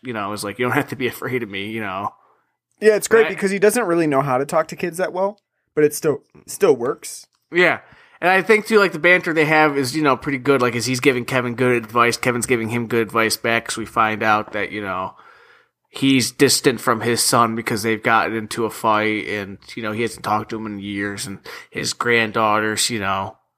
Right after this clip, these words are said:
Speaker 1: one of the singers in the choir at the church, and that's kind of the only way he gets to see her. Yeah, I, I like that bit. That's, you know, that's a really good bit and really well
Speaker 2: Yeah,
Speaker 1: done.
Speaker 2: it's emotional. It's got an emotional at the end where you have the scene where they reconcile with the,
Speaker 1: Mm.
Speaker 2: with his son,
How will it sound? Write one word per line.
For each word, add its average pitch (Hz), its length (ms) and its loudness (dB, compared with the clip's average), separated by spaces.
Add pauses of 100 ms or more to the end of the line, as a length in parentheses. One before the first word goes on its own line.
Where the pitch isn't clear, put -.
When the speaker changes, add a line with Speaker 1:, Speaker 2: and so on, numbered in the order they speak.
(360)
Speaker 1:
one 120 280 -2
of 107 80 -6
the 104 60 -8
singers 113 560 -4
in 107 60 -12
the 107 60 -12
choir 113 500 2
at 104 80 -8
the - 60 -20
church, 117 340 -4
and 123 80 -10
that's 104 140 -8
kind 117 200 -4
of 107 60 -4
the 107 80 -4
only 113 160 -2
way 110 200 -2
he 113 80 -4
gets 113 240 -8
to - 60 -8
see 113 260 -6
her. 107 420 -2 (720)
Yeah, 135 140 4
I, 151 220 6
I 208 220 6
like 190 280 4
that 123 200 4
bit. 120 180 2
That's, 120 260 -4
you 131 60 -12
know, 131 100 0
that's 127 200 2
a 127 40 -8
really 113 220 -4
good 107 180 -10
bit 101 300 -4
and 95 280 -10
really 104 160 -4
well 98 280 -2
Speaker 2:
Yeah, 403 180 2
Speaker 1:
done. 117 80 4
Speaker 2:
it's 117 120 0
emotional. 185 600 -2
It's 90 120 -8
got 160 140 2
an 123 60 -4
emotional 147 640 0 (240)
at 131 140 4
the 135 160 -4
end 135 300 2
where 127 80 -4
you 117 80 0
have 120 260 -2
the 113 120 -4
scene 131 340 0
where 120 160 0
they 117 160 2
reconcile 135 760 0
with 123 200 -4
the, 107 220 -2
Speaker 1:
Mm. 117 320 -10
Speaker 2:
with 123 140 -4
his 127 160 0
son, 139 400 -2